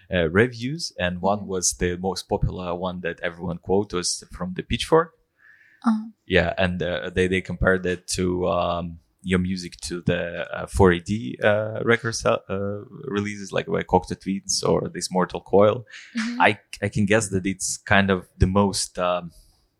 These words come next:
Speaker 1: the first thing that may come to mind when, uh, people try to find some reference to something. Is it,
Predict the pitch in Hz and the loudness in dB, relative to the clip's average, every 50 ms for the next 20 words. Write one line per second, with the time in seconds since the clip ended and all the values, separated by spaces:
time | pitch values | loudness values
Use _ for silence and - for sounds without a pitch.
0 | _ _ _ _ _ _ _ - - _ - - - - - 107 101 - - - | _ _ _ _ _ _ _ -20 -20 _ -16 -14 -6 0 2 2 2 2 0 0
1 | 101 95 92 90 87 87 - - 87 87 87 87 87 82 _ _ _ - - 87 | 0 0 0 -2 -4 -4 -4 -6 -8 -8 -8 -8 -12 -18 _ _ _ -2 -2 -2
2 | 85 85 - - 90 82 85 87 87 87 87 82 76 85 87 87 87 87 85 85 | -2 -2 -8 -10 -6 -2 -2 -2 -2 -2 -6 -8 -4 -4 -4 -4 -4 -8 -8 -8
3 | 85 85 82 87 87 87 _ _ _ _ _ _ _ _ _ _ _ _ _ - | -6 -6 -6 -6 -8 -10 _ _ _ _ _ _ _ _ _ _ _ _ _ -12
4 | - - - - 87 87 90 82 - - - 87 85 85 85 - - 85 - - | -12 -12 -8 -4 -4 -4 -4 -4 -6 0 2 4 4 4 2 0 -8 -12 -10 -6
5 | - 92 87 87 85 82 - - 95 87 85 85 85 87 90 87 - - - 87 | -2 -2 0 -2 -2 -6 -8 -6 -6 -6 -6 -2 2 4 4 4 4 0 -10 -10
6 | 87 - - - - - - 87 87 82 - - 90 87 87 87 - - _ _ | -10 -8 -8 -8 -6 -4 -4 -4 -4 -6 -8 -8 -8 -8 -8 -10 -14 -18 _ _
7 | _ _ _ - 107 101 101 101 | _ _ _ -4 -2 -2 -2 -4